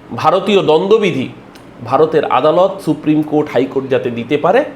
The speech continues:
তার জন্য আদালতকে ফ্রি অ্যান্ড ফেয়ার হয়ে কাজ করতে দিতে হবে।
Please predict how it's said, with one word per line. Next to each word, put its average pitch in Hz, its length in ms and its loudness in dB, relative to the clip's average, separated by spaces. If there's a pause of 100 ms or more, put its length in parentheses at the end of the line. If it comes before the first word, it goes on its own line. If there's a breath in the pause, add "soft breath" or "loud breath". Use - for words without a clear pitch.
(320)
তার 123 200 -4
জন্য 143 280 -2 (440)
আদালতকে 160 640 0 (160)
ফ্রি 160 220 -2
অ্যান্ড 139 200 2 (100)
ফেয়ার 123 240 0
হয়ে 139 140 0
কাজ 110 320 -6
করতে 123 260 -10
দিতে 110 260 -10
হবে। 104 240 -10